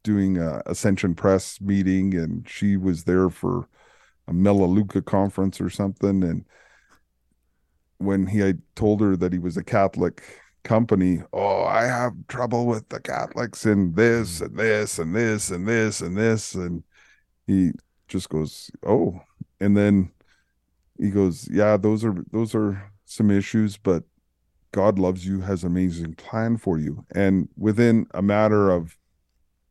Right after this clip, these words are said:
Speaker 1: the next morning, when he,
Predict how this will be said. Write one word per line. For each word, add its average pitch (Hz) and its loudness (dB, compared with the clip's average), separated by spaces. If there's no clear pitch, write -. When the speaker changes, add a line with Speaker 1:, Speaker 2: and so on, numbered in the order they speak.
Speaker 1:
the 104 0
next 110 0
morning, 101 0
when 92 -6
he, 98 -2